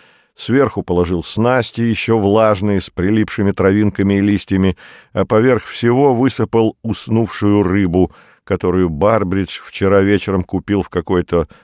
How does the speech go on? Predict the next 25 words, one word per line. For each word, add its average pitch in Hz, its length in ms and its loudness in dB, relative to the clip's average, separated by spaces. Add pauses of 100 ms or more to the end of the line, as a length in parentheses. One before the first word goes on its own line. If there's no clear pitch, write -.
лавочке 87 640 -2
на 82 160 -2
окраине. 64 640 -8 (680)
Потом 92 320 -2
он 90 100 0
еще 90 220 -4
раз 82 200 -4
осмотрел 87 420 -6
машину 110 420 -4
со 98 140 -6
всех 95 240 -6
сторон, 98 380 0 (520)
просто 107 380 -4
по 98 100 -8
привычке. 80 640 -6 (840)
К 69 140 -10
заднему 92 500 2
правому 87 600 0
протектору 90 640 -4
прилипла 85 640 -2 (360)
расплющенная 82 920 -4
сигарета. 73 840 -4 (640)
Редрик 90 480 -2
отодрал 90 600 0
ее. 98 520 2